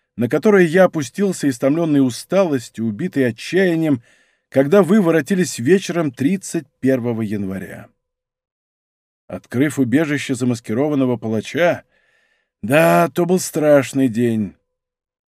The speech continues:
«Так войдём же», предложил Атос. Они вошли в зал, который прежде был общим. И в гостинице, и в этом общем зале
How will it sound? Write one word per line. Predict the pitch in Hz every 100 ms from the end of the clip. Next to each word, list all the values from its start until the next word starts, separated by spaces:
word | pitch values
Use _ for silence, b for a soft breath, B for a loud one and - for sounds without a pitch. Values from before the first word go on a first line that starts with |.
| _
«Так | 107 -
войдём | 101 95 90 147 180
же», | 98 92 _ _ _ _
предложил | - 107 107 95 92
Атос. | 90 90 - - _ _ _ _ _ _ _ _ _ -
Они | 123 190
вошли | 226 208 220 202
в |
зал, | 117 185 214
который | - 185 175 151
прежде | 156 185 147 143
был | 147 135
общим. | 117 98 - - 87 _ _ _ _ _ _
И | 185
в | 143
гостинице, | 123 113 - 190 175 - 110
и |
в | 117
этом | 151 139 131
общем | 127 - 101
зале | 90 131 190 185 143